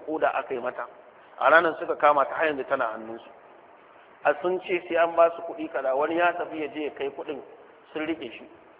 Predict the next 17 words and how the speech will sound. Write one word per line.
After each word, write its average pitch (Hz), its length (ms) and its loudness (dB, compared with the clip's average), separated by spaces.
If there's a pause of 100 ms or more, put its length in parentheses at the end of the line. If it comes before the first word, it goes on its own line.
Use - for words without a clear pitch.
(1300)
yana 156 240 6
hannunsu 147 420 -2
shi 113 120 -14
ma. 110 160 -12 (720)
Sau 165 80 8
da 170 80 10
haka 175 200 8
yanzu 151 200 2
labarin 165 540 10
da 143 80 0
yake 151 360 -4
zuwa 147 220 8
mana, 139 260 2 (840)
an 165 280 0
ce 180 240 -4
wannan 147 400 2
matar 151 400 2